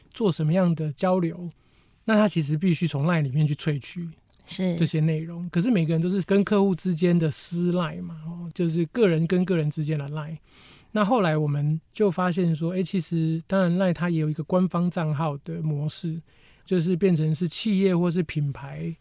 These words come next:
Speaker 1: 为主去创立一个官方账号之后，能够跟他所有的客户互动，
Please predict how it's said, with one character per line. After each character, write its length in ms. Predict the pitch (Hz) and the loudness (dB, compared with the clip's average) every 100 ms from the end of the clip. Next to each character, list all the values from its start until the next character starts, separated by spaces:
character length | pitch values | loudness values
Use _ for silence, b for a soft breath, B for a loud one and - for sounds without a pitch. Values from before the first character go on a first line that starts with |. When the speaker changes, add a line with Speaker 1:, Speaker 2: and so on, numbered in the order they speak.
| _ | _
Speaker 1:
为 180 | 165 180 | 0 0
主 260 | 170 160 151 | 0 -4 -4
去 160 | 185 | -4
创 280 | - 214 185 | -2 0 2
立 100 | 180 | 2
一 40 | 165 | 0
个 100 | 156 | -2
官 180 | 160 | -2
方 160 | 160 160 | 0 0
账 200 | 160 151 | -2 -2
号 160 | 147 143 | -4 -4
之 180 | 147 | -6
后， 260 | 135 151 156 - b b b b | -4 -6 -8 -14 b b b b
能 160 | 160 170 | 0 2
够 180 | 214 170 | 2 2
跟 200 | 185 175 | 2 2
他 120 | 170 | 0
所 200 | 160 160 | -2 -2
有 80 | 147 | -2
的 100 | 143 | -4
客 240 | - 160 | -4 -2
户 140 | 156 147 | -2 -4
互 180 | 147 135 | -8 -10
动， 180 | 151 | -10